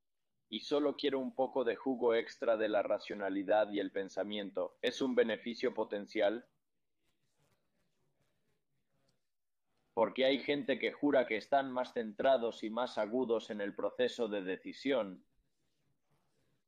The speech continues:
¿O esto es solo algo que es solo como un montón de gúpido malo cosas que se ha inventado?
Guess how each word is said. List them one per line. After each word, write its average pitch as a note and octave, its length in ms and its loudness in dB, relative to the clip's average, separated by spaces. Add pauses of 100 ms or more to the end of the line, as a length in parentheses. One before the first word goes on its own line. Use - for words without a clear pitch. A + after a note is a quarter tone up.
(360)
¿O C3 180 4
esto E3 240 2
es D3 120 2
solo B2+ 320 6
algo B2+ 280 2
que G#2+ 180 2
es G#2+ 100 -4
solo A#2 280 2
como G2+ 220 -2
un A2+ 120 -4
montón G#2+ 440 -2
de F#2+ 120 0
gúpido G#2+ 440 0
malo F#2+ 320 0
cosas A2 420 0
que G2+ 120 -6
se G2+ 160 -2
ha G2 80 2
inventado? G2 680 0